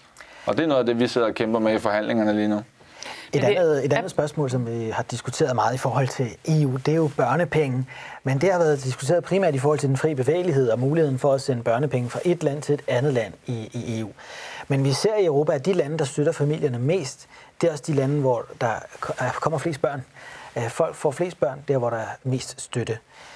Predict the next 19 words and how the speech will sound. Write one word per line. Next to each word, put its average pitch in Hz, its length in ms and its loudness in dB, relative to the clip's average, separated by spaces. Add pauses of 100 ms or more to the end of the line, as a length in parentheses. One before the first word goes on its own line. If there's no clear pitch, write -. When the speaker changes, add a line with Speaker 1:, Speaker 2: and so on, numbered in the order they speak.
(320)
Speaker 2:
Polen 208 400 2
har 147 120 4
lige 151 400 4
også 147 200 2
indført 135 520 2
at 117 260 0
øge 151 180 2
børnetilskuddet 127 760 0
kraftigt. 120 460 -2 (540)
Kunne 165 160 0
det 196 200 2
være 180 320 0
en, 139 280 2
en 135 200 2
vej 165 180 4
frem 160 280 -2
for 185 180 2
E 170 200 2
U, 156 180 0